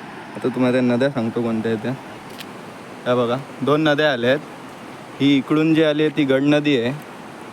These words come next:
आणि तिकडून आली आहे, ती जानवली नदी आहे. या दोन नद्यांचा इथे संगम झाला आहे आणि म्हणूनच या बंदराला संगम बंदर असं म्हटलं जातं, जे की आमच्या बाजूच्या गावात, कासरल गावात आहे.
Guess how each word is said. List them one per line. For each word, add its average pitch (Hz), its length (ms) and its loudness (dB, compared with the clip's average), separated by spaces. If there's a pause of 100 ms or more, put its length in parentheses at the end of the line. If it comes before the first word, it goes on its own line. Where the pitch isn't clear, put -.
(500)
आणि 120 200 2
तिकडून 139 460 4
आली 135 220 2
आहे, 139 80 4
ती 139 140 2
जानवली 127 400 4
नदी 113 260 4
आहे. 123 100 2
या 117 100 2
दोन 127 260 4
नद्यांचा 135 380 2
इथे 131 160 2
संगम 131 420 2
झाला 113 200 2
आहे 135 100 0 (640)
आणि 117 140 2
म्हणूनच 127 380 4
या 139 120 4 (180)
बंदराला 131 500 2
संगम 135 440 4
बंदर 131 280 4
असं 131 160 0
म्हटलं 123 360 2
जातं, 110 140 0 (600)
जे 117 80 0
की 120 100 0
आमच्या 123 280 2
बाजूच्या 131 380 0
गावात, 135 220 4 (800)
कासरल 143 360 0
गावात 135 240 4
आहे. 120 140 2